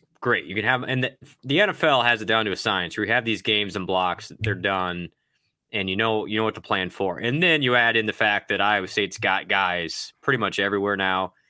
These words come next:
including Brock Purdy, who I think I saw is in the top five for the N F L M V P odds, <laughs> by the way, which, again, the, the story gets more and more incredible by the day. But that, the, the streaming part of having N F L,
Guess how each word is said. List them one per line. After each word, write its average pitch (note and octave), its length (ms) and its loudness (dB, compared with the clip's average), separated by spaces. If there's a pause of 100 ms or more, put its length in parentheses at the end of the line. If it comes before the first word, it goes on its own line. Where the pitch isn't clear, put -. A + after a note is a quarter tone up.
(300)
including C3+ 520 0
Brock A2 300 2
Purdy, G#2 400 0
who G2 320 0
I F#2 80 0
think C#3+ 200 -4
I C3 60 0
saw A2+ 260 2
is A2 40 -4
in G#2+ 60 -6
the G2 60 -4
top A2 320 0
five G#2 260 2
for - 80 -4
the G#2 80 -2
N G2 80 0
F G2+ 140 -2
L G2+ 160 0
M G2+ 80 -2
V G2+ 100 -2
P G#2 240 -2
odds, G#2+ 480 -4 (320)
<laughs> - 320 -20
by D#3 120 2
the A#2 120 -2
way, A2 280 0 (340)
which, B2 200 0
again, C#3 340 2
the, A2 120 0 (160)
the D3 140 -4
story D#3 280 2
gets A#2+ 220 -2
more B2 160 2
and G#2+ 100 0
more G#2 180 2
incredible F2 600 -2 (420)
by A2 220 2
the F#2 100 -6
day. F2 420 0 (500)
But G#2+ 320 2
that, C#3+ 400 4
the, A2 440 2
the B2 80 -4
streaming E3 540 0
part A#2+ 460 2
of A#2 120 -4
having A#2+ 540 2 (500)
N B2 140 2
F A2+ 180 -2
L, G#2+ 480 2